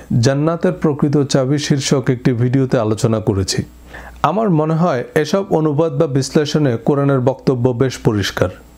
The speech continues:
কিন্তু ইহুদি, খ্রিস্টান সবাই গণহারে বেহেশতে যাবে, এটা কিভাবে সম্ভব, যেখানে সালাফিরা হানাফিদেরই বেহেশতে ঢুকতে দিচ্ছে না? আমাদের খুব পরিচিত আয়াত,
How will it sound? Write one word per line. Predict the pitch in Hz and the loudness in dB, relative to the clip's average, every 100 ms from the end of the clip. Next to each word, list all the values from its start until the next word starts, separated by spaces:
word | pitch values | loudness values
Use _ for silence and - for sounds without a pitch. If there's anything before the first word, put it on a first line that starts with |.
| - | -4
কিন্তু | - 170 190 | -2 2 2
ইহুদি, | 147 185 185 | 2 2 0
খ্রিস্টান | 185 180 147 170 160 | 0 -2 0 0 0
সবাই | - 151 151 | 0 0 2
গণহারে | 135 131 135 139 139 | 0 0 0 0 0
বেহেশতে | 131 135 131 143 | 0 0 0 0
যাবে, | 135 131 135 | 0 0 0
এটা | 135 | 0
কিভাবে | 131 170 131 110 | 0 0 2 0
সম্ভব, | - 101 92 90 - - - - - - - - | 0 0 0 -2 -6 -20 -20 -20 -20 -18 -18 -2
যেখানে | 123 135 160 151 | 0 0 0 0
সালাফিরা | 135 147 143 143 139 143 131 | 0 0 0 -2 0 0 0
হানাফিদেরই | 139 151 143 143 151 170 | 0 0 0 0 2 2
বেহেশতে | 135 127 - 123 | 0 0 0 0
ঢুকতে | 120 - 117 | 0 0 0
দিচ্ছে | 104 - 104 | 0 0 0
না? | 95 - - - - - - | -2 -6 -14 -20 -20 -8 -2
আমাদের | 196 208 208 | 2 2 0
খুব | - 196 - | 0 0 0
পরিচিত | 156 143 147 139 | 0 0 0 2
আয়াত, | 131 110 98 85 - | 0 0 0 -4 -10